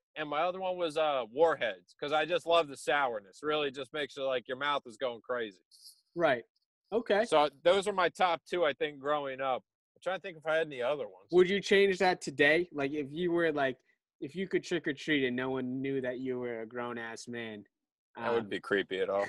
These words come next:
Speaker 2: <laughs> would, what, you know, what would you want in your, in your, um,
Speaker 1: I
Speaker 2: basket?
Speaker 1: think now I would do,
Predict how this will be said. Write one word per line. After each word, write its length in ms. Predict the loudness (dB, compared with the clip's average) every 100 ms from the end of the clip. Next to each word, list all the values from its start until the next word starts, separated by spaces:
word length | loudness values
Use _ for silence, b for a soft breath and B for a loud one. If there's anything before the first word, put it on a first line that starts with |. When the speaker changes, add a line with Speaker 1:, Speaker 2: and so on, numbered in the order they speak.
| -6
Speaker 2:
<laughs> 180 | -12 B B B B -8 2
would, 280 | 4 2
what, 200 | 0 -2 -2 -4
you 180 | 2 2
know, 140 | 6
what 220 | 6 6
would 180 | 4 4
you 120 | 2
want 260 | 2 2 2
in 160 | -2
your, 240 | 0 2 0 -4
in 200 | -6 -2
your, 340 | -2 -4 -6 -16
um, 340 | -20 -20 -20 _ _ _ _ _ -8 -6
Speaker 1:
I 40 | -6
Speaker 2:
basket? 260 | 0 4
Speaker 1:
think 200 | 6 4 _ _ _ _ -8
now 720 | 2 6 6 6 6 6 2 2
I 180 | 4 6
would 300 | 4 0 -2
do, 600 | 0 2 2 0 -2